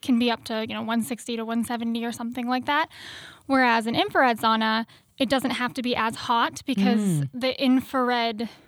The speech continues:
Speaker 1: kind of radiation, um, heats the skin rather than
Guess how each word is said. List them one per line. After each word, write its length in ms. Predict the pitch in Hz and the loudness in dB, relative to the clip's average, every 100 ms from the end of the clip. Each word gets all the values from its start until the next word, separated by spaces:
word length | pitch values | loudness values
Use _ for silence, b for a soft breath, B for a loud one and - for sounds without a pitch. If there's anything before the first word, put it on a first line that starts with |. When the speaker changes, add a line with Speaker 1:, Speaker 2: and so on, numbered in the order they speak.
| B - | B -8
Speaker 1:
kind 120 | 262 | -4
of 160 | 240 233 | -2 0
radiation, 840 | 262 247 233 220 240 - 302 339 349 B B B B B B _ _ | 0 0 -2 -4 -2 2 2 2 -2 B B B B B B _ _
um, 300 | 262 - - | -4 -2 -4
heats 380 | 269 - 294 - | -6 -2 -2 -2
the 100 | 262 | -6
skin 560 | - - - 254 254 339 415 339 | -6 -10 -8 -4 -4 -4 -4 2
rather 360 | 277 254 247 | 2 4 2
than 440 | 240 233 233 233 | 0 0 -2 -6